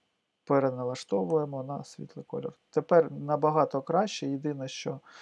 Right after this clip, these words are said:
а, давайте, е, далі рухатись. Тобто у нас є тут, е, зображення, давайте я його згрупую, щоб краще було і зручніше працювати. І назву це все просто Б Г. Тобто бекграунд.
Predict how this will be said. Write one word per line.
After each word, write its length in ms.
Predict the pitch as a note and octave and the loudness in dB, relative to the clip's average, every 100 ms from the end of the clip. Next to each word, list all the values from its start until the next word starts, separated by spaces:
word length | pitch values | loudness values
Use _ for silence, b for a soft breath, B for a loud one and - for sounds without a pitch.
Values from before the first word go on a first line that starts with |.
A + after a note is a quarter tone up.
| B B B B B B - | B B B B B B -8
а, 220 | C3+ C3+ | 0 2
давайте, 760 | B2 C3 D#3+ F3+ F3 D#3+ D3 - | 2 6 6 8 8 8 6 0
е, 220 | - C#3 | 0 4
далі 340 | C3 D#3 C3 | 8 8 6
рухатись. 520 | B2+ B2+ - B2 - | 2 0 -6 -10 -12
Тобто 320 | - C#3 - C#3 | -4 -4 -2 0
у 40 | |
нас 240 | F3+ F3 | 0 0
є 80 | D3+ | 0
тут, 280 | D3 D#3 - | 0 -2 -2
е, 160 | D3 C#3 | -2 2
зображення, 580 | D#3+ A3 C4 F#3 C#3 | 2 4 4 2 0
давайте 420 | C3 C#3+ E3+ E3+ C#3+ | 0 4 4 4 0
я 240 | D3 C#3 | 2 2
його 340 | C#3+ C#3+ C#3+ | 0 -2 0
згрупую, 560 | C3 C3 D3+ - A#3 D#3 | -2 -2 -6 0 2 2
щоб 200 | - B2+ - C3+ - | -2 -10 -8 -8 -2
краще 360 | C#3 C3+ - | -2 -2 -6
було 260 | B2+ B2+ B2+ | -8 -6 -6
і 40 | |
зручніше 540 | B2+ C3 - C3+ - B2+ | -6 -8 -10 -12 -8 -6
працювати. 640 | D3 C3 - G3+ G#3 - B B B B - | -6 -8 -4 -4 -4 -10 B B B B -8
І 40 | |
назву 300 | F3+ D3 E3 | -6 -4 -6
це 120 | - | -8
все 160 | - C3+ | -8 -6
просто 380 | - C3 - B2+ | -4 -4 -4 -6
Б 180 | C3 D#3 | -2 -2
Г. 240 | C3 B2 - _ _ _ _ _ - _ _ _ _ _ - - | -2 -10 -16 _ _ _ _ _ -20 _ _ _ _ _ -20 -12
Тобто 260 | - - C3+ | -10 -6 -2
бекграунд. 580 | C3+ C3+ B2 A#2+ - | 0 0 0 -4 -8